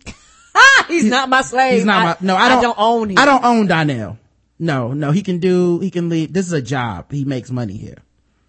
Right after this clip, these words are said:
Speaker 2: So that is,
Speaker 1: What?
Speaker 2: uh,
Speaker 1: You, you pay them?
Speaker 2: Yeah, that, mm-hmm. Okay.
Speaker 1: You pay
Speaker 2: So
Speaker 1: them to show up?
Speaker 2: So they collect metadata. What is metadata? What is meta-, wow.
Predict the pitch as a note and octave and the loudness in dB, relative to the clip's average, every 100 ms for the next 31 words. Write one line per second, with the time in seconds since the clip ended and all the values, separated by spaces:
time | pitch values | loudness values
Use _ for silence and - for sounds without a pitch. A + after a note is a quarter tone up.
0 | _ - C3+ A2+ G#2+ G2+ A#2+ A2+ G#2+ C5 | _ -12 -8 -6 -6 -8 -8 -8 -6 -6
1 | E2+ - - D4 G#3+ A#3 - D#3 G3 D4 | -6 -12 -12 -12 -8 -8 -6 -6 -2 -2
2 | G4 - _ _ _ _ _ _ D2 - | -4 -10 _ _ _ _ _ _ -16 -16
3 | - A#2+ G#2+ - _ _ B2+ A2 G#2 G2+ | -10 -8 -8 -12 _ _ -10 -8 -10 -12
4 | - C3 B2 - E4 F#4+ C#4+ B3+ A#3 A3+ | -12 -10 -10 -10 -8 -6 -2 0 2 0
5 | D#4+ D4+ C#4 D4+ A#4+ - - _ _ - | -2 -2 0 0 -2 -6 -16 _ _ -12
6 | D3 G#3+ E3+ F#3 A3+ A#3 A#3 C4+ G#3 G#3+ | -6 -4 -2 -2 -2 0 0 0 0 0
7 | G#3+ E3 D3+ D#3+ F#3+ A#3+ G3 F3 G#3 C4 | 0 -2 -4 -2 0 2 2 0 2 2
8 | B3 D4 D#4+ D#4+ D4+ _ G#3 C#4 G#3 D3+ | 2 0 -2 -6 -8 _ -2 0 0 -2
9 | F3+ C4+ A3+ - - A2+ E3+ C4 C4 B2 | -2 0 -2 -4 -10 -8 -4 -2 -2 -4
10 | F2 | -8